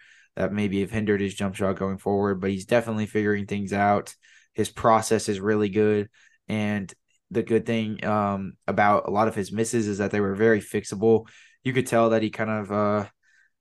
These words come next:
you know, didn't really capitalize on his follow through. He sort of, uh, maybe pushed the ball with his thumb a little bit and, um, also didn't get his legs into a shot in a lot of his misses. And that is, uh, extremely encouraging,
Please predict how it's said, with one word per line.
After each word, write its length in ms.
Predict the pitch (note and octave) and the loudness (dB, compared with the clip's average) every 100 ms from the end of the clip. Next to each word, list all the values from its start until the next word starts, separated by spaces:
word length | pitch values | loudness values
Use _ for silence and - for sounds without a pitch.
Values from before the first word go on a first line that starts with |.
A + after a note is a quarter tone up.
| _ | _
you 120 | A2 | -6
know, 160 | G#2 G#2 | -2 -2
didn't 400 | F#2 A#2 A2+ - | 0 0 0 -6
really 640 | A2 A2+ G#2+ G#2 G#2 G2+ - _ | 0 2 4 2 0 -4 -10 _
capitalize 600 | - A2 - G#2 G2 G2 | -4 -2 0 0 0 0
on 60 | G2+ | -4
his 120 | G2 | -8
follow 340 | - A2 G#2+ G#2+ | 0 2 2 0
through. 420 | - G#2+ G#2+ G#2 | -2 0 2 0
He 160 | G2+ | -2
sort 240 | G2 G#2 G#2 | -4 -4 -2
of, 260 | G2 F#2+ _ _ _ _ - | -4 -8 _ _ _ _ -4
uh, 180 | G2 | -2
maybe 280 | G2 G2+ F#2+ | 0 -2 -4
pushed 260 | - G#2 - | -2 -4 -2
the 80 | G2 | 0
ball 160 | G2+ | 0
with 100 | G2+ | 0
his 160 | F#2+ - | -4 -4
thumb 220 | G#2+ G#2+ | -2 -2
a 80 | G#2 | -2
little 180 | G2+ F#2+ | 0 0
bit 420 | G#2 G2+ G2 - | 0 0 -2 -4
and, 220 | G2 F#3+ - _ _ _ - | -6 -8 -14 _ _ _ -4
um, 340 | G2 F#2+ F2 | -2 0 2
also 260 | A2+ A2 G#2+ | 0 2 0
didn't 220 | A2 G#2 | 0 0
get 120 | G#2 | -2
his 120 | F#2+ | 0
legs 240 | G2 G#2+ G#2 | -2 -2 -4
into 240 | G2 G2 | -4 -4
a 60 | F#2+ | -2
shot 260 | G2+ G2 | 0 0
in 80 | F#2+ | -2
a 60 | F#2+ | 0
lot 180 | G#2 | 0
of 60 | G2 | 0
his 160 | F#2+ G2 | -4 -6
misses. 400 | G2 F2+ F#2 F#2 | -6 -6 -6 -6
And 280 | F#2+ F#2 - - _ _ | -8 -10 -14 -20 _ _
that 360 | A2 A2 A2 - | 0 2 4 2
is, 340 | G#2 G2+ F#2+ | 2 0 -2
uh, 260 | G2 G2 F#2 | -2 -2 -2
extremely 520 | G2+ - A#2+ A#2+ G2+ F#2 | -4 -6 -6 -4 -2 -4
encouraging, 600 | F2+ F#2+ F#2+ F#2+ F#2 | -4 -4 -4 -6 -8